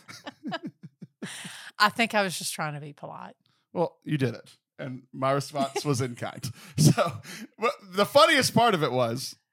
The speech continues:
Speaker 1: I was shocked that I received it. But then I clicked on it, and I was like, "Well, if she sent it to me, I might as well track
Speaker 2: Not
Speaker 1: her." <laughs> You know, like, <laughs>
Speaker 2: Listen,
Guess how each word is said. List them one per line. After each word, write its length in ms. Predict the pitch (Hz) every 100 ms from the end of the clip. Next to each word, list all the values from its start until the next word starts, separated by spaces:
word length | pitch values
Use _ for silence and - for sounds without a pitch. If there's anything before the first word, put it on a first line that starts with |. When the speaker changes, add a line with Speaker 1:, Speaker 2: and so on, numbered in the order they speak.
| _ _
Speaker 1:
I 100 | 196
was 180 | 196 175
shocked 440 | - 202 208 - 175
that 160 | 170
I 260 | 147 131 - _
received 460 | 156 139 156 131 107
it. 160 | 131 - _ _ _
But 80 | 165
then 120 | 220
I 80 | 202
clicked 300 | - 480 -
on 160 | 139 160
it, 60 |
and 80 | 170
I 40 |
was 120 | 170 175
like, 100 | 165
"Well, 160 | 277
if 60 | 214
she 100 | 190
sent 180 | 294 453
it 100 | -
to 140 | 151
me, 100 | 151
I 80 | 160
might 180 | 151 185
as 140 | 151
well 320 | 170 269 - _
track 340 | - 165 151 185
Speaker 2:
Not 180 | 170 -
Speaker 1:
her." 80 | 311
<laughs> 0 |
You 100 | 269
know, 140 | 277
like, 1800 | 311 - 349 - - - 453 - 453 - 440 - 381 - - - - 214
<laughs> 240 | - - - 175 262
Speaker 2:
Listen, 280 | 269 269